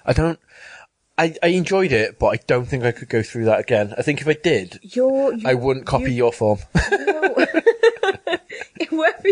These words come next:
Speaker 2: you copied my form or not, I don't think you can relax as a person.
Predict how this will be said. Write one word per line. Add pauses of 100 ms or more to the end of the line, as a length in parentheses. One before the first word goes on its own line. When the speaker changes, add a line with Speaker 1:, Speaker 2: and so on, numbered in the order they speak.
Speaker 2:
you
copied
my
form
or
not, (640)
I
don't
think
you
can
relax
as
a
person.